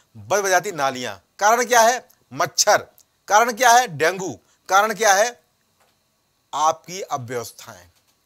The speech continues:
हम हाउस टैक्स देते हैं, हम वाटर टैक्स देते हैं, हम सरकार को हर वो tax देते हैं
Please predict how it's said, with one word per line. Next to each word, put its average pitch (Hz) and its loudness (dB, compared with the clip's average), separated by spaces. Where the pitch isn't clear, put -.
हम 156 -6
हाउस 160 -2
टैक्स 196 -4
देते 226 0
हैं, 269 2
हम 127 -12
वाटर 143 -2
टैक्स 180 -6
देते 220 0
हैं, 277 0
हम 185 -6
सरकार 185 -4
को 202 -8
हर 202 -2
वो 240 -2
tax 175 -8
देते 147 -12
हैं 104 -14